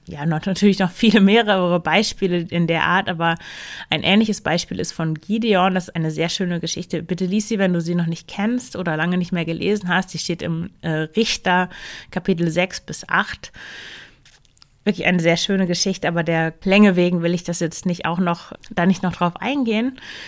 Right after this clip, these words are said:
Ich wiederhole nochmal, was ich gesagt habe. Also das Problem mit Selbstzweifeln ist eigentlich nicht, ähm, dass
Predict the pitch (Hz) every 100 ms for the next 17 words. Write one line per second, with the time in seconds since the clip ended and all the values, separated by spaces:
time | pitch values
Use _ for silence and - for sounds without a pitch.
0 | - - 208 196 - 269 302 233 220 214
1 | 202 - 190 180 202 - - 190 180 180
2 | 175 180 - 190 180 208 226 196 - 214
3 | 220 - 220 208 214 208 208 233 262 -
4 | _ _ _ _ _ - - 208 - 214
5 | 185 202 233 - - - - - - -
6 | - - 190 185 - - 269 -